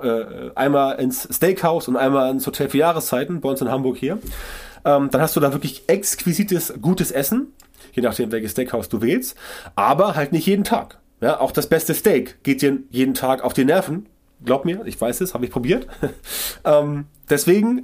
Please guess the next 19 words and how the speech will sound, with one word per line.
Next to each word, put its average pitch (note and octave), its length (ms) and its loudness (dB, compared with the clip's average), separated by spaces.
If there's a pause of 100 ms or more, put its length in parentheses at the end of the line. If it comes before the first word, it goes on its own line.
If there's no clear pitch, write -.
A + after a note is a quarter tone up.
weniger E3+ 420 2
ist - 160 -2
mehr. B2 240 2
Also A#2+ 200 0
guck G#3+ 180 4
dir E3+ 160 4
an, F#3+ 240 2 (400)
was D3+ 380 0
sind G3+ 200 4
die F3+ 80 0
Sachen, D#3 480 2
die C#3+ 160 -4
jetzt D3+ 220 2
wirklich - 260 -2
von D#3 140 2
dir C#3+ 80 0
gut D#3 160 -4
funktioniert D3+ 500 0
haben C3 280 0